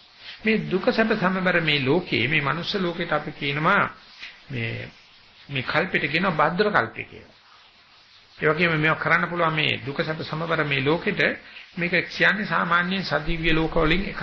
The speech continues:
වගේ කියලා තමයි කියන්නේ මනුස්ස ලෝකෙට. මේ දෙක සමබර නිසා අපිට දුකේදී ආදීනව, සැපේදී ආනිසංසත් දැනගෙන සත්‍ය තමයි ගැලවීම කියලා බාර ගන්න පුළුවන්. නමුත් එහෙව් සතියක්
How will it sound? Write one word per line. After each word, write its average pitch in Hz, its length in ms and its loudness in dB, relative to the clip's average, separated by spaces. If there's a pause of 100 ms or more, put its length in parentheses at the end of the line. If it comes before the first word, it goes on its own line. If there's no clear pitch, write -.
(120)
වගේ 156 260 2
කියලා 143 220 0
තමයි 139 220 -2
කියන්නේ 143 220 -4
මනුස්ස 123 280 -6
ලෝකෙට. - 320 -16 (540)
මේ 196 160 -2
දෙක 165 260 0
සමබර 185 480 0
නිසා 202 300 0
අපිට 202 240 0
දුකේදී 160 440 0
ආදීනව, 147 480 2 (300)
සැපේදී 143 500 -2
ආනිසංසත් 147 520 -2
දැනගෙන 156 380 0
සත්‍ය 151 320 -2
තමයි 143 280 -4
ගැලවීම 131 320 -8
කියලා 120 220 -6
බාර 110 240 -2
ගන්න 147 220 0
පුළුවන්. 208 280 -2 (340)
නමුත් 175 280 -6 (140)
එහෙව් 165 360 4
සතියක් 139 540 0